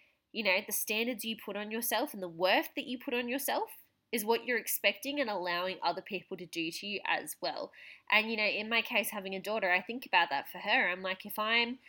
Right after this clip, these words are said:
not loving myself, how do I love her properly and teach her how to love herself properly? Or if I'm telling myself that I look crap or this or that, you know, that's the standard I'm setting for her too, not just myself, but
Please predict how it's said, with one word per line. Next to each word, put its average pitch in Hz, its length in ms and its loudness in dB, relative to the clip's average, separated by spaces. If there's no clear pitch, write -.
not 202 280 2
loving 180 300 -2
myself, 160 680 -2
how 226 140 6
do 247 100 0
I 247 80 0
love 226 300 2
her 220 120 0
properly 196 460 -4
and 185 80 -10
teach - 220 -10
her 233 80 -2
how 185 160 -2
to 190 80 -4
love 180 200 -4
herself 240 420 -2
properly? 165 460 -4
Or 185 140 0
if 190 120 -2
I'm 214 420 0
telling 214 320 0
myself 170 480 0
that 180 160 4
I 170 120 6
look 170 140 -2
crap - 400 0
or 170 160 -2
this 180 220 -4
or 160 80 -2
that, 160 300 4
you 233 100 0
know, 202 160 10
that's 220 200 4
the 269 80 0
standard 208 400 0
I'm 170 180 2
setting 185 320 -2
for 180 120 -8
her 185 220 4
too, 165 340 0
not 220 220 -2
just - 240 -4
myself, 165 520 0
but - 100 -2